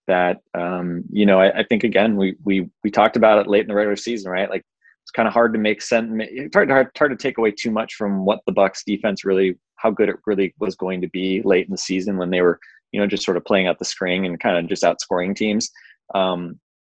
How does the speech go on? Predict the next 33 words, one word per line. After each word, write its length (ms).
but 280
to 80
see 140
them 180
lock 240
in 100
the 80
way 120
they 140
have 300
here 380
in 120
this 180
series, 380
and 80
again, 280
Miami 320
is 100
not 180
necessarily 680
you 60
know, 280
the 100
ultimate 440
test 400
for, 360
for 100
this 200
defense. 420
I 60
think, 260
you 80
know, 300